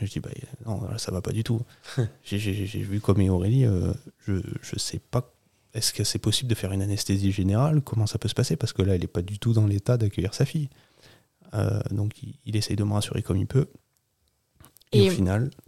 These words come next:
Speaker 3: et moi, pendant ce temps, en fait, ce qu'il a su après, c'est que la, la phase où il était à l'extérieur, je fais un petit malaise. Donc,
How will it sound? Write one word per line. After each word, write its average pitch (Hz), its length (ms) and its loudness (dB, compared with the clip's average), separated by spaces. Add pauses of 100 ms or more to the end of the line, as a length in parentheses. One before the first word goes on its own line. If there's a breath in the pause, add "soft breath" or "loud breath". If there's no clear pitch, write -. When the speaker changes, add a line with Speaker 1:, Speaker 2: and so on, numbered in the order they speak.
Speaker 3:
et 214 100 4
moi, 247 120 8
pendant 190 240 2
ce - 80 -2
temps, 254 160 4
en 233 40 0
fait, 214 140 2
ce - 120 -4
qu'il 175 160 -4
a 170 80 2
su - 220 2
après, 233 300 0
c'est - 200 -4
que - 380 -2
la, 175 300 -2
la 170 120 -2
phase 233 300 2
où 190 80 0
il 175 80 0
était 180 240 0
à 175 80 2
l'extérieur, 175 600 -2 (200)
je 185 140 0
fais 208 140 0
un 233 120 0
petit - 180 2
malaise. 175 300 0 (400)
Donc, 180 260 -4